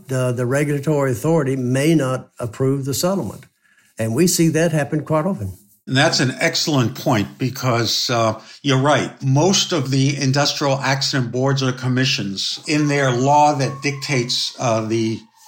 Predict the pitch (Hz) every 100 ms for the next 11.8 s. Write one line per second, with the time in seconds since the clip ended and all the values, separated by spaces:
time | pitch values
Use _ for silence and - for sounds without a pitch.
0 | - _ _ - 139 - 208 - 143 123
1 | 123 143 156 127 117 - 135 117 - 165
2 | 131 107 107 - 117 98 - 127 120 -
3 | - 156 170 139 87 - _ _ _ _
4 | 131 120 123 123 117 117 101 117 117 135
5 | 123 110 - - 156 151 131 - - -
6 | 156 135 110 104 113 - 135 127 117 -
7 | - - _ - 127 127 135 117 113 107
8 | - 156 135 120 113 - 104 113 98 -
9 | 139 110 92 - 95 90 135 127 113 -
10 | 107 98 107 - 110 139 131 113 98 139
11 | 127 123 117 113 120 - 110